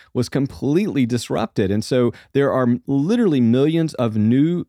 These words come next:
dogs, and we'll s-, kind of focus on dogs as far as the socialization aspect, although cats do need to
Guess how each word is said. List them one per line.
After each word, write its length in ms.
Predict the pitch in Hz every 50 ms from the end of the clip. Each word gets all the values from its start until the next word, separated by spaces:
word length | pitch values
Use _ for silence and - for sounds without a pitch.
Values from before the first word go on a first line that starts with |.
| _ 113
dogs, 540 | 101 120 104 85 73 67 82 107 123 - -
and 140 | 101 117
we'll 80 | 127 147
s-, 100 | - -
kind 160 | - 160 139
of 80 | 120 -
focus 280 | - 127 117 - -
on 120 | 117 104 92
dogs 340 | 85 104 104 98 92 90 98
as 120 | 87 -
far 120 | - 82
as 100 | 87 85
the 120 | - - - - _
socialization 760 | - - 113 107 - - 92 87 82 98 104 - - 85 65
aspect, 420 | 67 80 80 - - 90 101 -
although 160 | 147 151 160 151
cats 360 | - 160 131 113 - - -
do 140 | - 127 123
need 200 | 123 113 101 101
to 160 | - 101